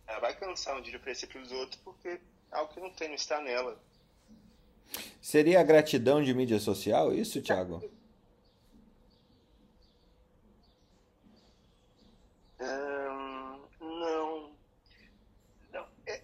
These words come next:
Speaker 1: é porque eu acho que eu entendi o que a Carol falou, é porque é mu-, muito comum a gente ver isso em, em consultório, de uma pessoa, sabe aquela pessoa que tenta agradar todo mundo?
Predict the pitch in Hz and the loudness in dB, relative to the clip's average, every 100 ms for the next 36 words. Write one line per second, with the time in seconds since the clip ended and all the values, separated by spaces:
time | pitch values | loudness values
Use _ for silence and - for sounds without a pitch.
0 | - - 185 185 180 - 180 - 175 214 | -6 -6 -6 -4 -4 -4 -10 -12 -12 -14
1 | 170 - 147 131 117 120 117 113 - - | -14 -14 -8 -6 -4 -6 -12 -14 -18 -14
2 | 123 117 147 160 - - 151 143 147 147 | -12 -10 -10 -10 -10 -14 -14 -14 -14 -20
3 | 147 - 175 147 151 147 - 139 - 131 | -20 -16 -16 -16 -18 -12 -10 -10 -14 -18
4 | 113 _ - - - 117 107 - 117 117 | -18 _ -16 -12 -12 -12 -16 -14 -16 -16
5 | 117 - - 131 - 123 110 120 120 165 | -20 -20 -14 -10 -8 -8 -12 -8 -4 -2
6 | 139 104 - - - - - - - 135 | -2 -8 -14 -20 -20 -20 -20 -20 -20 -12
7 | 147 151 147 - 147 147 151 147 147 143 | -12 -8 -8 -6 -8 -6 -4 -2 0 -2
8 | - - - - - - 180 165 151 143 | -4 -20 -20 -20 -16 -4 -4 -4 -8 -10
9 | - 139 - 123 120 110 110 123 131 127 | -12 -14 -10 -4 0 0 0 -4 -4 -8
10 | 104 101 120 127 107 104 95 | -18 -20 -18 -16 -18 -20 -20